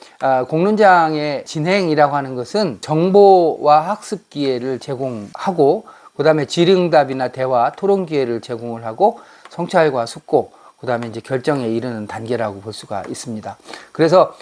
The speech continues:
이 가운데 이제 중요한 것은 이 공론장의 진행을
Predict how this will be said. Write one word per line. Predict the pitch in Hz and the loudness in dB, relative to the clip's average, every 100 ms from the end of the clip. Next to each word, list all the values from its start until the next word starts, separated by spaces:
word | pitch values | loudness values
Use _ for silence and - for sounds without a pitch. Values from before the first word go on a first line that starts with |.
| - 160 | -14 -4
이 | 165 | 4
가운데 | 196 202 208 185 | 6 6 4 2
이제 | 160 | 0
중요한 | - 165 185 202 196 | -6 -2 2 2 0
것은 | 160 185 180 131 - _ | -2 -2 -4 -6 -16 _
이 | 165 | -6
공론장의 | 160 170 202 214 208 196 180 175 160 | 0 2 4 4 6 6 4 0 -4
진행을 | - 165 208 240 214 165 175 131 | -4 -2 0 0 0 0 0 -4